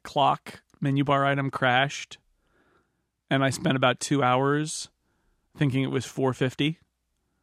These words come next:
and wondering, <laughs> and, and, and thinking, "Man, this day just keeps on going on and on. I wanna go home." When, w-, you know, I, I, I was gonna go home at five, at five fifteen, but it's just, it, the clock, it just never gets there. And then I <laughs> realized after, after, like, two hours that,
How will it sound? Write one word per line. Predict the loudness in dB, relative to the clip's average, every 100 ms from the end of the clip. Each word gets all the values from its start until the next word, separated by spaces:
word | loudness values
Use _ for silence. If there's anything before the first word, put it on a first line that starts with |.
| _ _ -8 -2
and | 2
wondering, | 4 6 6 4 2
<laughs> | 0
and, | 2 2 0 2
and, | 2 2 2
and | 0 2
thinking, | 2 4 4
"Man, | 6 6
this | 2
day | 2 2
just | 2 -4
keeps | -4 0
on | 0
going | 0 0 2
on | 2
and | 2
on. | 2 2
I |
wanna | 2 2 2
go | 2
home." | 2 2 4 4 2 -2 -14 -20 -20 _ _
When, | -2 0
w-, | 0 -6 -6 -2
you | 2
know, | 2
I, | 0 -2
I, | -4 -6
I | -4
was | -2
gonna | 0 4
go | 4
home | 4
at | 2
five, | 4 4 2 -6
at | -8 -6 -2
five | 2 4
fifteen, | 2 0 2 4 4 2 0
but | 0 0 -4 _ _ _ _ _ -8
it's | -6 -4
just, | -4
it, | -4 -6 -6
the | -6
clock, | -2 0 0 -2
it |
just | -2 2
never | 4 4
gets | 4 2 4
there. | 2
And | 4
then | 2
I |
<laughs> |
realized | 4 4 2 -4 2 2
after, | 4 -2 -2
after, | -2 -2 -2
like, | -2
two | 0 0
hours | 0 -2 -6 -10
that, | -12